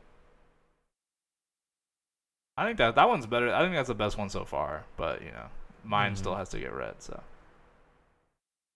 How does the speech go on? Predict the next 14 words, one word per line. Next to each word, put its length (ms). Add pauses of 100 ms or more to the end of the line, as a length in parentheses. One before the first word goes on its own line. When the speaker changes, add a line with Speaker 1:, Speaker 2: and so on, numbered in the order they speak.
(460)
Speaker 1:
Next 220
up, 240
we 120
have, 360
how 60 (840)
do 60
you 60
say 100
this? 120
Hy-, 520
Hyp-, 240
Hypnos? 360
Speaker 2:
Hypnos. 580 (440)
Hypnos. 500